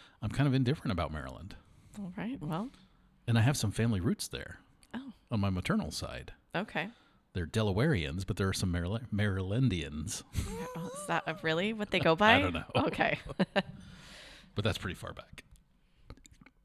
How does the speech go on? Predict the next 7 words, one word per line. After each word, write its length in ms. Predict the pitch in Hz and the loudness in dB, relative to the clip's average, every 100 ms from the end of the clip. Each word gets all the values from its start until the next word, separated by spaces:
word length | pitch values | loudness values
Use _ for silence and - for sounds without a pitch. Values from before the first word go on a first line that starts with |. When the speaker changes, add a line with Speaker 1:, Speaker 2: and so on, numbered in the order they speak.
| - - - | -14 -14 -2
Speaker 1:
Eighteen 300 | 175 - 160 | -2 4 6
thirty-five, 800 | 135 127 - 135 165 80 - - _ - | 8 6 4 2 2 0 -8 -16 _ 4
Andrew 260 | 139 151 123 | 8 10 8
Jackson 560 | 113 135 - 92 82 | 6 2 2 0 2
narrowly 340 | 95 147 170 156 | 4 6 6 6
escapes 360 | 139 156 143 | 4 2 2
assassination. 840 | - - 120 - 110 170 - 76 | 2 2 2 4 4 4 2 -4